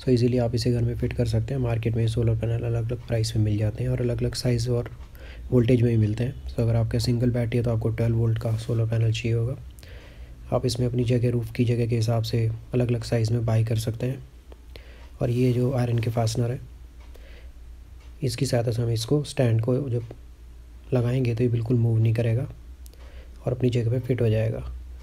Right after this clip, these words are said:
सभी solar panel के positive negative को हमें आपस में जोड़ना है wires के साथ। इसके लिए हम फ़ोर एमएम की wire use कर रहे हैं। So, ये सभी fastener लग गए हैं। अब मैं इसकी voltage check कर रहा हूँ, जो इसमें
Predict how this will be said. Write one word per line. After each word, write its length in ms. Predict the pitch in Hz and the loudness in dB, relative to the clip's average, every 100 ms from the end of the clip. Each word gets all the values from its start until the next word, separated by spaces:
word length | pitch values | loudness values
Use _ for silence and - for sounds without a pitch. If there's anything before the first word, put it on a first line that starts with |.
| - - - | -16 -14 -6
सभी 240 | 131 131 | 0 0
solar 280 | 123 131 131 | 2 4 4
panel 320 | 127 120 117 | 4 0 0
के 280 | 113 120 123 - - - - | 0 0 -2 -6 -12 -12 -2
positive 320 | 123 113 127 | 0 2 2
negative 300 | 120 117 113 | 2 0 2
को 80 | 117 | 2
हमें 180 | 117 113 | 2 2
आपस 260 | 113 117 117 | 2 0 0
में 80 | 110 | 2
जोड़ना 320 | 113 113 117 | 4 4 4
है 80 | 117 | 2
wires 280 | 113 110 | 2 0
के 100 | - | 0
साथ। 200 | 113 123 - - - - - - - | 0 -2 -4 -10 -14 -14 -12 -8 -8
इसके 180 | - - | -2 2
लिए 120 | 131 | 4
हम 240 | 135 135 139 - - | 4 2 -2 -10 -8
फ़ोर 280 | - 135 | 0 4
एमएम 240 | 127 127 117 | 4 4 2
की 120 | 123 | 2
wire 220 | 120 117 | 2 2
use 240 | 113 113 - | 2 0 0
कर 140 | 120 | 0
रहे 100 | 120 | 0
हैं। 100 | 156 - - - - - - - - - - - | -4 -8 -14 -12 -12 -10 -8 -8 -8 -8 -8 -8
So, 140 | - 120 | -6 0
ये 220 | 113 117 | 2 2
सभी 220 | 117 117 | 0 0
fastener 400 | 117 117 113 120 | 2 0 2 0
लग 160 | 120 113 | 0 0
गए 80 | 123 | 0
हैं। 160 | 143 | 0
अब 140 | 151 117 | 0 0
मैं 400 | 117 113 113 - | 0 0 -2 -6
इसकी 260 | - 123 | -6 -2
voltage 340 | 117 117 113 110 | 0 0 0 0
check 160 | 113 | 0
कर 100 | 120 | 2
रहा 80 | 117 | 2
हूँ, 80 | 113 | 2
जो 120 | 117 | 2
इसमें 480 | 113 117 113 113 | 0 0 0 0